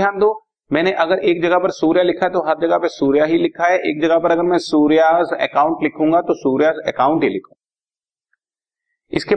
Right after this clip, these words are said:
बाद बच्चों हमें receive cash from राकेश है, तो debit what comes in to credit the giver, cash account debit to राकेश account। Purchase stationery for cash या by cash, stationery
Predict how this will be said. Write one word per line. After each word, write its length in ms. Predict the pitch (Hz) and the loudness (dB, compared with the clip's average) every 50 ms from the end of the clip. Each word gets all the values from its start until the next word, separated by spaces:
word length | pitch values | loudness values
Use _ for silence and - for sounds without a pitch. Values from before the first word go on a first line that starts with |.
| 180 202 | 2 2
बाद 140 | 208 214 | 2 2
बच्चों 280 | 202 208 202 - 214 196 | 0 -2 -2 -2 -2 -2
हमें 380 | 196 202 214 220 226 202 - 139 | -2 -2 -2 -2 -4 -4 -4 -4
receive 380 | 143 139 - - 190 185 - - 180 | -4 -2 0 0 0 0 0 0 0
cash 260 | 165 170 165 165 - - | 2 2 0 -2 -2 -2
from 260 | 180 175 170 151 135 | 0 0 0 2 0
राकेश 440 | 135 135 135 - 151 156 165 160 - | 0 -2 0 -2 -2 -2 -2 0 0
है, 100 | 196 196 170 | 0 -2 0
तो 140 | - 147 123 117 | -2 -4 0 0
debit 260 | 127 127 135 147 143 147 | 0 0 0 -2 0 0
what 140 | 151 143 - - | -2 -2 0 -2
comes 260 | 143 127 127 127 139 147 | -2 -2 -2 -2 -4 -4
in 60 | 147 151 | -2 -2
to 80 | 147 - 135 | -4 -2 -2
credit 280 | 113 107 120 117 113 | -2 0 -2 -2 0
the 80 | 117 107 107 | -2 -2 0
giver, 200 | 120 127 160 175 - - 143 | 0 0 0 -2 -2 0 -2
cash 260 | 120 120 117 - 120 | -2 -2 -2 -4 -4
account 280 | 113 113 110 110 107 101 | -4 -2 -4 -2 -2 -4
debit 260 | 104 101 107 104 - | -2 -2 -4 -2 -2
to 100 | 160 165 143 | -2 0 0
राकेश 400 | 117 101 - - 104 107 107 - - | 0 -2 0 -2 -2 -2 -2 -4 -4
account। 340 | - 160 190 214 - - _ _ _ _ _ _ _ _ _ _ _ _ - | -2 -2 -2 -2 -4 -10 _ _ _ _ _ _ _ _ _ _ _ _ -6
Purchase 400 | 151 147 - 208 208 208 208 - | -6 0 2 2 2 2 0 -2
stationery 520 | - 160 151 139 - - 151 143 147 143 139 - | -2 -2 -2 -2 0 0 2 2 2 2 0 0
for 160 | 127 120 123 120 - - 147 | 0 0 0 0 -2 -2 0
cash 340 | 151 170 190 185 - - 131 | 2 2 0 0 -2 -4 -2
या 140 | 127 123 117 101 110 | 0 0 0 0 0
by 100 | 123 127 131 127 - 156 | 0 0 0 -2 0 0
cash, 320 | 156 165 175 175 - - - - - _ _ _ _ _ _ - - | 2 2 2 0 -4 -8 -14 -16 -20 _ _ _ _ _ _ -18 -6
stationery 500 | - 135 123 120 - - 131 123 120 | -2 0 0 0 0 -2 0 0 2